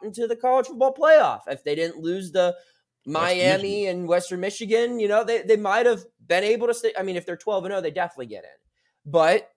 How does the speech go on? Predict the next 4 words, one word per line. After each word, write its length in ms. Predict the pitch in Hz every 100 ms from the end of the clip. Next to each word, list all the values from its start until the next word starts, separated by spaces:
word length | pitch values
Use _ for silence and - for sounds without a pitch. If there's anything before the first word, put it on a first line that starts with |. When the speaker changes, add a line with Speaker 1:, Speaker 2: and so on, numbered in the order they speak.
| _
Speaker 1:
they 300 | _ 139 196
didn't. 300 | 220 320 190 - _ _ _
So, 640 | - 220 208 202 190 185 _ _ _ _ _ _
yeah, 520 | - 196 240 147 -